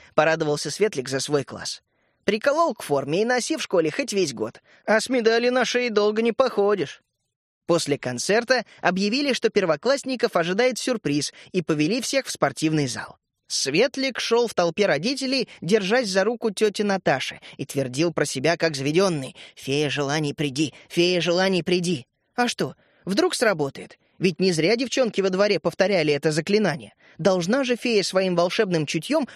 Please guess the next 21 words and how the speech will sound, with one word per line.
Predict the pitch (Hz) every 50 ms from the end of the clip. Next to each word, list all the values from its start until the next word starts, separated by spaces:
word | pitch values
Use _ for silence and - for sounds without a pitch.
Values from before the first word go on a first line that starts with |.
| -
угадывать, | - 226 220 190 226 269 247 254 247 240 -
кому | - 214 185 196 202
она | 214 214 214 208
нужна. | 214 214 196 170 147 113 - - _ _ _ _
На | - 135 135 -
то | - 131 143
она | 139 143 151 160 160
и | 151
фея. | - 233 262 277 208 - - _ _ _ _ _ _ _ _ _ _ _ _ _ _ _ _ _ _ -
У | - 202 180
входа | - - - 285 302 262 233 247
в | 208
зал | 180 160 165 208 247 277 285
случилось | 262 - 277 262 247 - - 240 240 254 -
небольшое | - 240 233 220 208 170 - - 202 202
столпотворение. | 185 - 226 220 - 226 220 240 247 233 165 143 139 139 135 135 147 - _ _ _ -
Желающих | 143 151 160 160 160 156 147 - - 147 -
попасть | - 160 151 - 160 156 143 -
внутрь | 139 143 170 196 208 - 220 208
было | 190 202 208 202 190
много, | 190 233 311 294 190 127 226